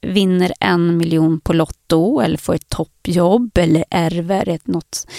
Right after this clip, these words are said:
snajdigt landställe vid havet.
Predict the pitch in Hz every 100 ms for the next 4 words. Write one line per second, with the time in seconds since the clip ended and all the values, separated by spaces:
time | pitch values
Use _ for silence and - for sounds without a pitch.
0 | - - - 202 190 175 160 170 - 185
1 | 180 175 - - 170 165 180 214 254 226
2 | 208 202 185 226 -